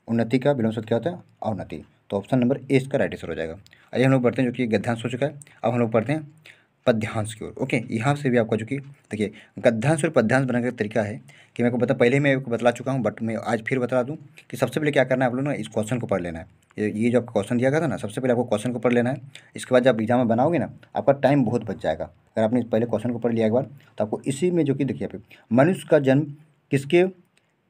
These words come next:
बोझ के साथ होता है। देखिए यहाँ पे, यहाँ पे देखिए, जब आपने क्वेश्चन पढ़ लिया, देखिए यहाँ पे आपको इसी लाइन में आपको आंसर मिल जाएगा। देखिए यहाँ पे देखिए, मनुष्य जन्म से ही क्या अहंकार का उतना विशाल बोझ लेकर आता है, मतलब कि अहंकार यहाँ पे है, तो आपका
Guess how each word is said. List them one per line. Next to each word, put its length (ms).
बोझ 280
के 100
साथ 360
होता 180
है। 80
देखिए 180
यहाँ 100
पे, 100
यहाँ 120
पे 80
देखिए, 220
जब 80
आपने 240
क्वेश्चन 240
पढ़ 140
लिया, 120
देखिए 140
यहाँ 120
पे 60
आपको 240
इसी 140
लाइन 120
में 60
आपको 100
आंसर 180
मिल 120
जाएगा। 220
देखिए 220
यहाँ 1000
पे 60
देखिए, 200
मनुष्य 340
जन्म 240
से 140
ही 140
क्या 120
अहंकार 560
का 100
उतना 380
विशाल 340
बोझ 220
लेकर 240
आता 240
है, 80
मतलब 200
कि 80
अहंकार 640
यहाँ 120
पे 80
है, 180
तो 80
आपका 220